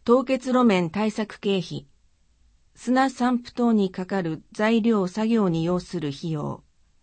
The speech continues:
一億二千五百三十万円、八パーセント。貸し出しダンプ経費、ダンプトラックの借り上げに要する費用、七千二百万円、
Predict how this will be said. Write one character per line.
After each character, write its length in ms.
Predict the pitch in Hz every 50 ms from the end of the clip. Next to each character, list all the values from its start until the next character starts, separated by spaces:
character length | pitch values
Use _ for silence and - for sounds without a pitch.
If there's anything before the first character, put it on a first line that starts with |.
| _ _ _ _ _ _ _ _ _ _ _ _ _ -
一 320 | 214 208 - - 240 262
億 240 | 247 240 240 202 190
二 140 | 185 190 190
千 280 | 190 - 240 240 233 196
五 80 | 180
百 220 | 180 185 180 185 -
三 260 | - 214 202 208 208
十 180 | 202 214 208
万 280 | 196 196 190 185 175 147
円、 260 | 139 139 127 - - - _ _ _ _ _ _ _ _ _ _ _
八 260 | - 180 175 - -
パ 140 | - 208 202
ー 40 | 202
セ 180 | - 208 190
ン 80 | 165 139
ト。 180 | - 123 - - _ _ _ _ _ _ _ - _ _ - - _ _ _ _ _ _ _ _ _ _ _ _ -
貸 220 | - 208 202 -
し 80 | 254 220
出 100 | 262 269
し 200 | - 247 247 185
ダ 140 | 196 208
ン 60 | 226 226
プ 180 | - 247 226
経 240 | - - 214 202 190
費、 280 | 180 170 151 131 - _ _ _ _ _ _ _ _ _ _ _ - _ _ _ _ _ _ _ -
ダ 140 | 196 208 254
ン 80 | 262
プ 100 | 262 -
ト 120 | - 247 247
ラ 140 | 254 254
ッ 20 | 254
ク 180 | _ - 208
の 160 | 175 160 156 143
借 260 | - 185 185 202 214
り 80 | 214
上 60 | 214 202
げ 120 | 202 196
に 140 | 196 190 185
要 180 | 185 185 185
す 160 | 180 180 196 160
る 80 | 160
費 200 | 143 - 175 170
用、 300 | 151 139 127 113 101 - _ _ _ _ _ _ _ _ _ _ _ _ _ _ _ _ _ _ _ _ _ _ -
七 260 | 196 196 214 254 247
千 240 | 240 269 254 240 196
二 120 | 165 175
百 220 | 185 202 196 - 208
万 260 | 202 202 196 180 156
円、 260 | 147 139 120 98 -